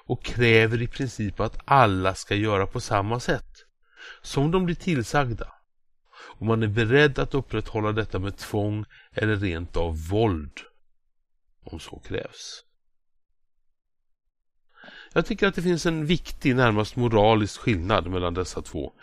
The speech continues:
förhållningssätt. Frihet, det är att slippa reduceras till ett redskap för andras vilja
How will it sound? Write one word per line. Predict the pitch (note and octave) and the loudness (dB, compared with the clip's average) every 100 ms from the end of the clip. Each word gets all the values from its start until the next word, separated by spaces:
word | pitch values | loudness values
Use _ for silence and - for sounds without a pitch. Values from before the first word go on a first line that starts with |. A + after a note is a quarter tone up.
| - - - | -20 -20 -20
förhållningssätt. | - F#2+ F#2 F2 D#2+ - - - - - _ _ _ _ _ _ _ _ _ _ _ _ _ - - - _ | -6 0 0 0 -6 -8 -10 -10 -20 -20 _ _ _ _ _ _ _ _ _ _ _ _ _ -20 -20 -20 _
Frihet, | - D#3+ A2 A2+ D3+ - - - _ - - - | 2 4 4 4 2 0 -20 -20 _ -20 -12 8
det | D3+ | 10
är | C#3 | 12
att | B2 | 8
slippa | - - D3 - A2 | 2 -4 -4 0 2
reduceras | A2 G#2 C3 - G#2+ F#2 F#2 F#2+ - | 2 0 -6 -2 2 2 2 -2 -6
till | F#2 | -10
ett | F2 | -8
redskap | F#2+ B2+ A#2 E2+ - - D2+ - | -4 0 0 0 -8 -2 -4 -4
för | - - | -12 -2
andras | B2+ G#2 E2 - - - | 0 0 -4 -6 -8 -12
vilja | G2 G2 E2+ - - | -6 -4 -4 -8 -12